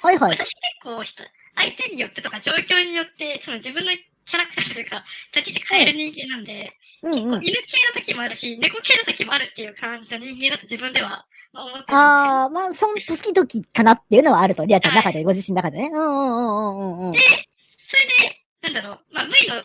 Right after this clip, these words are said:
Speaker 2: まあ、この界隈にいる中で、皆さんから見たら、
Speaker 1: うん。
Speaker 2: どっちかっていうとどっちに見えてるんだろうなっていうのをちょっと聞いてみたくて、
Speaker 1: あ、
Speaker 2: はい、
Speaker 1: アンケートを取ったと。
Speaker 2: 読んでみたんですね。はい。
Speaker 1: あれ、アン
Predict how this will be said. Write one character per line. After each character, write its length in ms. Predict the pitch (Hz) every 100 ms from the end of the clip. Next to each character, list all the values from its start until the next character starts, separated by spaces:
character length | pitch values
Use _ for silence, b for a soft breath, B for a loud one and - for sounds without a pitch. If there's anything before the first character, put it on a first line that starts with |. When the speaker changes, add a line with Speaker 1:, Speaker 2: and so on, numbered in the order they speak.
| _ _ _
Speaker 2:
ま 80 | 254
あ、 40 |
こ 120 | -
の 80 | 214
界 180 | - -
隈 140 | 277 262
に 120 | 277
い 40 |
る 60 | 277
中 220 | 277 -
で、 300 | 359 403 233
皆 160 | 247 -
さ 120 | 247
ん 60 | 214
か 80 |
ら 120 | 370 247
見 100 | 247
た 80 | 254
ら、 60 |
Speaker 1:
う 20 |
ん。 40 | 269 - b _
Speaker 2:
ど 80 | -
っ 60 | 294
ち 120 | -
か 80 | -
っ 40 | -
て 80 | 466
い 20 |
う 20 |
と 60 | 415
ど 80 |
っ 40 | 427
ち 100 | 330
に 80 | 247
見 80 | 277
え 20 |
て 120 | 233
る 60 | 208
ん 20 |
だ 80 | 214
ろ 100 | 214
う 20 |
な 260 | 302 330
っ 20 | 339
て 120 | 220
い 120 | 214
う 100 | 208 _
の 140 | 220
を 60 | 254 208
ち 80 | 202
ょ 40 |
っ 20 |
と 80 | 196
聞 180 | 202 254
い 20 |
て 100 | 254
み 100 | 233
た 100 | 277
く 100 | -
て、 300 | - 277 - - _ b b
Speaker 1:
あ、 120 | 277 269
Speaker 2:
は 60 |
い、 80 | 240
Speaker 1:
ア 100 | 262
ン 80 | 247
ケ 160 | 247
ー 100 | 240
ト 280 | - 330 330
を 40 | 214
取 0 |
っ 0 |
た 0 |
と。 0 |
Speaker 2:
読 0 |
ん 0 |
で 160 | -
み 80 | 359
た 100 | 247
ん 40 | 226
で 20 |
す 300 | 185 165 151
ね。 60 | _ _ _ _ _ _ _ _ _ _ _ _
は 180 | - -
い。 100 | - -
Speaker 1:
あ 60 |
れ、 60 |
ア 40 |
ン 20 | 381